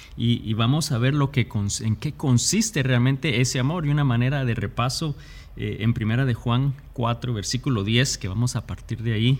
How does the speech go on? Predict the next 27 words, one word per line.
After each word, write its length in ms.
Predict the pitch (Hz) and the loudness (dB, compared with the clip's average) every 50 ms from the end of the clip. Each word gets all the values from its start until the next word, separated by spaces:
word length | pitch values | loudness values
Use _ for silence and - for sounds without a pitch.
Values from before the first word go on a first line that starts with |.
| - - | -2 -8
eh, 220 | 104 101 92 - - | -8 -8 -8 -8 -10
eh, 120 | - - - - | -12 -12 -12 -8
em-, 160 | - 101 104 - - | -8 -8 -8 -8 -8
empezamos 540 | 98 95 95 98 - 113 113 120 123 - | -8 -6 -6 -4 -2 0 2 2 2 0
ahí 160 | 104 95 104 107 | -2 -6 -4 -4
hace 180 | 107 - 117 | -4 -2 -2
un 60 | 113 | -2
par 160 | - 107 104 107 | -2 -4 -2 -2
de 80 | 123 | -2
semanas. 480 | - 131 113 104 104 110 120 123 - - - - - - - - - - - - - - | -2 -2 -2 -2 -2 -2 -2 -2 -4 -10 -18 -20 -20 -20 -20 -20 -20 -20 -20 -20 -12 -4
Este 240 | - 135 - - 180 | -2 -2 0 2 0
versículo 500 | 156 135 - - 160 147 - 175 160 135 | 2 2 0 0 -2 0 0 2 4 4
dice: 400 | 135 143 139 - 165 165 151 - | 4 4 2 2 0 0 -2 2
"En 160 | - 127 127 143 | 4 6 6 6
esto 240 | 147 - - 160 | 6 2 0 -2
consiste 880 | - - 123 120 123 - - 190 190 - - - 196 196 180 - - 127 | 2 4 4 4 4 4 2 2 2 0 0 0 0 0 0 -2 -2 0
el 120 | 123 113 | 0 2
amor 420 | 107 110 120 123 127 131 131 127 - 123 | 4 4 4 6 6 4 2 0 -4 -2
verdadero, 520 | 117 113 107 101 101 98 101 101 101 92 - - - - - - - - - - - - - | 0 0 0 0 -2 -2 -2 -2 -4 -6 -10 -12 -18 -18 -20 -20 -20 -20 -18 -18 -18 -10 2
no 200 | - 131 147 160 | 4 6 6 6
en 60 | 165 | 4
que 120 | 143 160 143 | 4 4 4
nosotros 600 | 123 113 - - 147 143 147 151 156 147 - - | 4 4 4 2 0 0 0 0 0 0 -2 -2
hayamos 500 | - 117 117 117 120 135 143 143 - - - | -2 0 2 2 4 4 2 2 0 -2 -4
amado 460 | 117 110 113 107 110 113 120 135 151 | 0 0 2 4 6 6 6 6 4
a 80 | 143 123 | 4 2
Dios, 480 | 104 104 107 123 147 - - - - | 2 0 -2 -2 -2 -2 -4 -6 -6